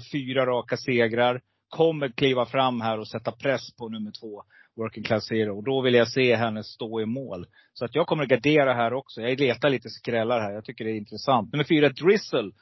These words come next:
Rickard Skoglund, Fredrik Wallin springer. Den plockar jag med till sex procent. Tycker den här är bra. Amerikanska vagnen sitter på fortfarande. Hästen gick med skor sist och gjorde det helt okej på en femton nio tid på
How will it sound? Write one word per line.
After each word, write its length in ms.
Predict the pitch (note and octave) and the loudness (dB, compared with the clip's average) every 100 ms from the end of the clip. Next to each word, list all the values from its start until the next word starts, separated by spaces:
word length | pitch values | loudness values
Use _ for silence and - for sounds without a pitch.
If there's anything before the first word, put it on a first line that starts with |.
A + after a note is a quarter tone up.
| _ _ | _ _
Rickard 280 | B2+ - B2+ | -8 -4 -8
Skoglund, 520 | - D3 B2 B2+ B2 | -4 -6 -4 -4 -4
Fredrik 300 | C3 B2 A#2 | -2 -2 -2
Wallin 240 | A#2+ A#2 | -2 -2
springer. 360 | A2 A#2+ A2 G#2+ | -6 -4 -2 0
Den 180 | C3 C3 | 0 0
plockar 300 | C3 - B2+ | -2 -2 -2
jag 80 | A#2 | 0
med 220 | A2 G#2+ | -4 -4
till 220 | A2+ G2+ - - | -6 -8 -10 -2
sex 280 | A#2+ - - | 0 0 -8
procent. 460 | B2 - C3 B2 - | -14 0 0 0 -6
Tycker 180 | A2 | -10
den 80 | A2 | -4
här 180 | A2 G#2+ | 0 0
är 60 | G#2 | -2
bra. 420 | G#2+ B2+ C#3 C#3+ _ _ | -4 -2 0 -2 _ _
Amerikanska 540 | B2 A#2+ A#2 B2 - A#2+ | -8 -8 -4 -6 -4 -2
vagnen 340 | B2 A#2+ A#2+ | 0 -2 -4
sitter 260 | A#2+ A2 A2+ | -8 -12 -10
på 180 | A#2+ A2+ | -12 -12
fortfarande. 600 | A#2 - A#2+ A2+ A2+ A2+ - _ | -16 -8 -2 0 0 -2 -4 _
Hästen 540 | - B2 - A#2+ A#2 A2 _ | -2 -2 0 -4 -4 -6 _
gick 200 | B2 B2 | -6 -4
med 120 | B2 | -4
skor 320 | - - B2 B2 | -8 -8 -6 -6
sist 400 | - G#2+ - A3 | -6 -6 -4 0
och 160 | D#3 | 2
gjorde 280 | C#3+ A#2 A#2+ | 2 2 2
det 100 | A#2 | 2
helt 320 | G#2+ A2 G2 | 2 0 0
okej 400 | G#2+ - A#2+ A2 | -8 0 2 2
på 140 | - A2 | -2 -12
en 80 | G2+ | -4
femton 500 | B2+ G#2 F#2 A#2 A2 | -2 -2 -4 -6 -2
nio 260 | A2+ G#2 | -2 -4
tid 260 | G2+ A2+ - | -6 -8 -10
på 240 | - G#2+ | -12 -12